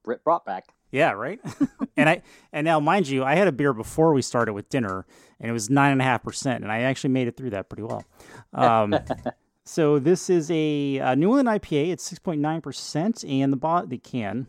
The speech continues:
Speaker 2: not bottle, uh, it's a New England I P A that is loaded with juicy citrus, has a smooth body, and is highly thirst-quenching. It makes it sound like the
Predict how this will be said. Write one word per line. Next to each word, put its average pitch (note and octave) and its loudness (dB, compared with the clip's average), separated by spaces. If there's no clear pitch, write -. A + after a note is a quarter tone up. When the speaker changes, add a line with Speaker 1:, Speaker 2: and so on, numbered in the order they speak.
Speaker 2:
not A#2+ -12
bottle, A#2+ -4
uh, A#2 2
it's A2+ -2
a D3 2
New G3 6
England A#3 4
I G#3 4
P G3 0
A F#3 2
that D3+ 0
is B2+ -2
loaded D#3 2
with C3+ -2
juicy C3+ -4
citrus, - -2
has B2+ -4
a A#2+ -4
smooth D3+ -6
body, D3+ -2
and A2+ -6
is A2 -12
highly E3 -4
thirst-quenching. E3+ -4
It G2+ -14
makes B2+ -10
it C3 -18
sound C3 -6
like A2+ -8
the G#2 -14